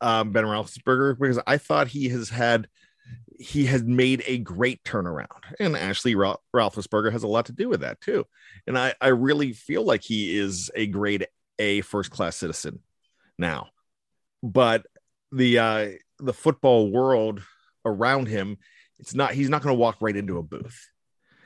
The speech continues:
So, he, you know, yes, he would wanna spend a lot of time with his family, but if you feel that you've got something left and you're not going out on your own terms, I know it would be like that for me, Kevin.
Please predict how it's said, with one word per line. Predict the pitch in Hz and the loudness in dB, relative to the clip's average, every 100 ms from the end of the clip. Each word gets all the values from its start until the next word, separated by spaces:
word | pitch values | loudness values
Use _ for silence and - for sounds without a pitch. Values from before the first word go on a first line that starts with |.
| _ | _
So, | - - 123 113 110 101 - | -12 2 6 6 4 -2 -10
he, | 131 127 104 _ _ _ _ _ - - _ _ - | -10 -10 -10 _ _ _ _ _ -20 -20 _ _ -2
you | 139 | 4
know, | 123 117 117 | 4 4 0
yes, | 135 143 127 | 0 2 2
he | - 120 | -2 -2
would | 113 | -2
wanna | 120 107 | -2 -6
spend | - 113 | -4 -2
a | |
lot | 101 101 | -2 -2
of | 95 | -4
time | 107 101 | -6 -4
with | 92 | -4
his | 87 | -6
family, | - 110 113 123 123 123 _ _ _ _ - | -6 -6 -4 -2 -4 -6 _ _ _ _ 2
but | 113 110 - _ _ - | 4 4 -2 _ _ -8
if | 117 - | -8 -6
you | 110 160 | 0 2
feel | 170 - 143 113 | 4 8 8 8
that | 80 | 4
you've | 87 117 | -2 -4
got | 113 107 - | 0 0 -2
something | - 104 - 85 | -4 -6 -6 -6
left | 82 110 87 - - - _ _ _ _ _ _ - | -2 -2 -2 -6 -18 -20 _ _ _ _ _ _ -4
and | 101 | 0
you're | 110 | 2
not | 110 | 0
going | 104 113 107 | 2 0 0
out | 107 | 0
on | 104 104 | 0 -2
your | 98 | -2
own | 95 87 | -2 -4
terms, | 139 139 95 87 - - _ _ _ _ _ _ | -4 -2 -2 -4 -10 -18 _ _ _ _ _ _
I | - 117 | 0 4
know | 127 | 6
it | 113 90 | 6 2
would | 113 98 | 0 2
be | |
like | 107 104 | 2 2
that | 113 95 | -2 -6
for | - | -6
me, | 85 98 170 | -4 -2 -4
Kevin. | - 85 98 165 | -2 -2 0 -2